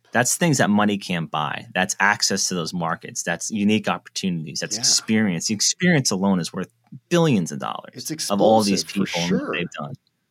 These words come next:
Speaker 1: So then you de-, like, every, for the last five years, when I perfected the model of Esposito Intellectual Enterprises and, and working with startups and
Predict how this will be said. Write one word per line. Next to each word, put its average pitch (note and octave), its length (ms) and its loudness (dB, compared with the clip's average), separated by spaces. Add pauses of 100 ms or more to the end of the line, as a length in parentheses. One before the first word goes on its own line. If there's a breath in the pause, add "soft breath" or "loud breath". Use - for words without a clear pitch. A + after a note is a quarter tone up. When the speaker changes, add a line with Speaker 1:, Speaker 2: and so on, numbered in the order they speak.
(880)
Speaker 1:
So C#3 220 6
then E3 300 4
you B2+ 140 2
de-, B2 280 0
like, C3+ 160 2
every, E3+ 240 -2
for D#3+ 140 0
the D#3 40 0
last F3+ 240 2
five D3 300 2
years, D3 220 2
when A2+ 100 2
I A2 60 2
perfected A#2+ 500 -2
the G#2 80 -2
model A2 400 4
of F#2 80 0
Esposito G#2+ 500 0
Intellectual G2+ 360 -2
Enterprises F#2+ 520 0
and, F2 220 -4
and F#2 160 -4
working G#2+ 260 2
with F2 100 -2
startups G2+ 540 0
and E2 240 -4